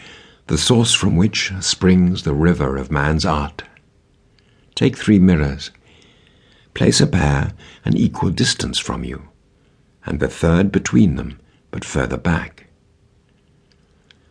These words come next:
Face them, having arranged that behind you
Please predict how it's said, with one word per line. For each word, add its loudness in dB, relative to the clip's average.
Face 2
them, -8
having 2
arranged 2
that -8
behind 0
you -2